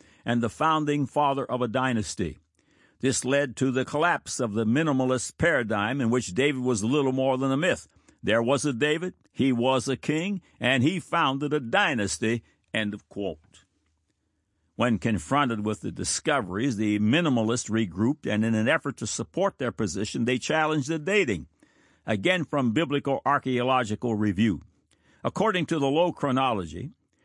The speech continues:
urbanization in Israel and Judah occurred only at the end of the tenth century B C,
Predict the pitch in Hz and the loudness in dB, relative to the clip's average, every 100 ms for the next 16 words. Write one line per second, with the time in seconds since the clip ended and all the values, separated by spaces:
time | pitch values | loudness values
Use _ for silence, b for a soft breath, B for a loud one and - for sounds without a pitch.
0 | _ - 170 175 165 143 113 165 156 139 | _ 0 2 2 2 2 4 2 2 2
1 | 123 113 - 160 107 107 113 131 123 120 | 2 2 0 0 0 -2 0 0 2 2
2 | 92 147 147 104 113 113 - 143 117 156 | 2 2 2 0 -4 -4 0 0 0 0
3 | 113 151 123 131 - 113 156 139 123 101 | 0 0 0 0 0 0 0 2 0 -2
4 | 110 - 160 139 - 139 - 117 101 113 | -6 -2 -2 0 -2 -2 0 0 2 2
5 | 107 - 139 98 90 | 2 2 2 2 0